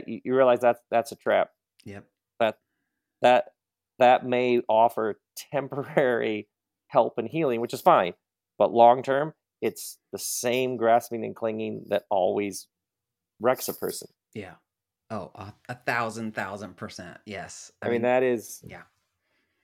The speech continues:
Speaker 1: Whew. Yeah, you're, that's, that's the, that's, it's happening all around us in so many ways. But I'm a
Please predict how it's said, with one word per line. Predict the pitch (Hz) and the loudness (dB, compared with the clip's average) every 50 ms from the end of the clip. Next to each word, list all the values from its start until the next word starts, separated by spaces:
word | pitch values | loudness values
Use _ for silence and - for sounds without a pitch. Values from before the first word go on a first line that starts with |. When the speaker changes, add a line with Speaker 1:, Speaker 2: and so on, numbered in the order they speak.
| _ _ _ _ _ _ _ _ - | _ _ _ _ _ _ _ _ 0
Speaker 1:
Whew. | 320 339 302 - - _ _ _ _ _ _ _ _ _ _ _ _ _ _ _ _ _ _ _ _ _ _ - - | 2 2 2 0 -4 _ _ _ _ _ _ _ _ _ _ _ _ _ _ _ _ _ _ _ _ _ _ -16 -8
Yeah, | - 113 107 | -6 -4 -2
you're, | 107 110 113 110 - | -2 -2 -2 -4 -4
that's, | - 110 110 - _ - | -4 -6 -8 -8 _ -8
that's | - 107 107 - _ | -8 -8 -8 -8 _
the, | - 107 _ _ _ _ - | -18 -18 _ _ _ _ -12
that's, | 104 104 98 - - - _ _ _ _ _ _ _ _ _ _ _ _ _ _ _ _ _ _ _ _ _ _ _ _ _ _ _ _ _ - | -10 -10 -10 -12 -16 -20 _ _ _ _ _ _ _ _ _ _ _ _ _ _ _ _ _ _ _ _ _ _ _ _ _ _ _ _ _ -20
it's | - _ - | -20 _ -12
happening | 107 107 - 101 98 - | -10 -10 -8 -8 -8 -6
all | - 98 101 98 104 | -4 -2 -2 -2 0
around | 98 98 95 101 101 92 | -2 -2 -2 -2 -4 -6
us | 87 - - | -8 -10 -12
in | - | -20
so | - - - - - 90 92 92 90 90 92 87 87 | -20 -20 -20 -16 -10 -8 -6 -6 -6 -6 -8 -10 -10
many | 92 92 92 90 90 - - _ _ _ | -10 -10 -10 -10 -12 -14 -16 _ _ _
ways. | - 95 92 85 - - - _ _ - | -12 -10 -10 -10 -12 -14 -18 _ _ -2
But | 127 - - | 0 2 2
I'm | 143 156 180 185 185 | 2 2 2 2 2
a | 185 180 180 170 165 160 | 2 2 2 0 -2 -4